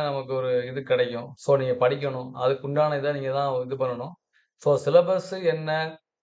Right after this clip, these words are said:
என்ன படிக்கணும், எல்லாமே வந்து இதுல இருக்கு. So, நீங்க வந்து அதை படிக்கிற முறைகள்ல தான் இருக்கு. So, நல்லா படிங்க. ஏதாவது உங்களுக்கு தேவைப்படும்னா, நீங்க எனக்கு வந்து, அ, இன்ஃபார்ம் பண்ணுங்க.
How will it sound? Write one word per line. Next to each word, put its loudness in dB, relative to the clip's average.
என்ன 4
படிக்கணும், 0
எல்லாமே 0
வந்து -6
இதுல -4
இருக்கு. -6
So, 0
நீங்க 0
வந்து 0
அதை 2
படிக்கிற 0
முறைகள்ல 0
தான் 0
இருக்கு. -4
So, -6
நல்லா 0
படிங்க. -2
ஏதாவது 4
உங்களுக்கு -6
தேவைப்படும்னா, 0
நீங்க -6
எனக்கு -4
வந்து, -2
அ, -2
இன்ஃபார்ம் 0
பண்ணுங்க. -10